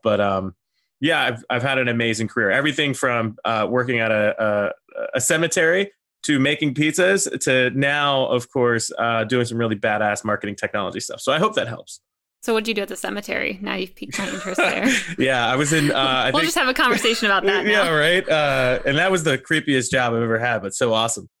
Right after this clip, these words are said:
Speaker 1: Uh, I just did, I was a lawn screw person, uh, and I weed whacked and I blew leaves. I think I was fourteen in middle school,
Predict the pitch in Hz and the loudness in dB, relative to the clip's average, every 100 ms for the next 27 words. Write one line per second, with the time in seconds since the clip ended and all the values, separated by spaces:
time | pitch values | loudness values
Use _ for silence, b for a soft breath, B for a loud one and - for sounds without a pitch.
0 | _ _ - 135 - 180 233 285 277 240 | _ _ -2 0 0 0 0 2 2 2
1 | 185 214 196 180 202 262 - 170 135 139 | 0 2 2 2 2 0 0 0 2 -2
2 | 131 131 123 120 123 120 123 131 127 151 | 0 2 2 0 -2 -2 0 -2 0 0
3 | 196 190 180 190 156 143 123 139 170 151 | 0 0 0 0 0 -2 0 2 2 2
4 | 156 214 113 107 110 139 135 123 143 139 | 2 0 -2 -2 -4 -2 -2 -2 -6 -6
5 | - 143 151 160 120 127 156 - 160 170 | -4 -2 0 0 0 0 -2 -2 -2 -2
6 | 190 | -4